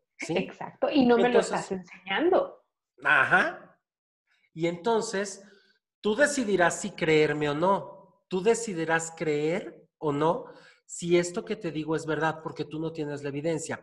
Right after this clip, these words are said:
Speaker 1: Pero... Si
Speaker 2: Es
Speaker 1: yo te
Speaker 2: como
Speaker 1: ense-
Speaker 2: tu mentira del ingeniero en cálculo.
Speaker 1: Á-, ándale. Pero
Speaker 2: <laughs>
Speaker 1: si yo te enseño el micrófono, ves que el micrófono es negro y te niegas a aceptar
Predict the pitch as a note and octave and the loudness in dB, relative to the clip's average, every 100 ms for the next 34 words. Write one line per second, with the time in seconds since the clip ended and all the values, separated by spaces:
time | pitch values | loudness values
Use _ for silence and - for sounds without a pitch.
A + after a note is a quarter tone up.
0 | - E3+ C3+ - - - - _ - F#3 | 0 2 0 -4 -16 -20 -20 _ -10 0
1 | G3 B3 D4 C#4+ D4+ C4+ C4 B3+ D4+ E4+ | 4 6 8 6 6 4 2 4 4 4
2 | D#4 B3+ A3+ - B3 A#3+ C4+ C#4+ C#4 C4 | 2 -2 -6 -4 0 2 2 0 2 2
3 | C4+ - C4 G#3 F3+ - - - A3+ A3 | 2 2 2 4 2 0 0 -2 0 2
4 | G#3 G#3 - - - _ _ - - A3+ | 4 4 0 -8 -20 _ _ -20 -8 -2
5 | C4+ B3 B3 - B3 A#3+ C#4+ D4+ F4 D#4+ | 2 4 2 0 -2 0 0 2 4 4
6 | - D4+ C#4+ D4 C4+ A#3 - A3 G#3+ - | 2 2 4 4 4 0 2 4 4 2
7 | F3 C#3+ C3 - - A3 B3 B3 C#4+ C4 | 0 2 -2 -4 4 6 6 6 0 0
8 | B3 G#3+ G3+ G#3+ G3 F3+ F3 D3+ A#2+ G#2+ | -2 -2 -2 -4 -2 -4 -2 -4 -4 -8
9 | - _ _ _ - - - - F3+ F#3 | -14 _ _ _ -20 -20 -20 -10 -8 -4
10 | G3 F#3 F#3+ A3 B3+ B3+ A#3+ F3 C#3+ - | 2 4 4 0 2 4 4 2 0 -2
11 | - - _ - D#3 D3+ D3 - D3+ D3 | -12 -18 _ -2 2 2 0 -4 -6 -6
12 | - G#3 G3+ - - | -2 2 2 0 -10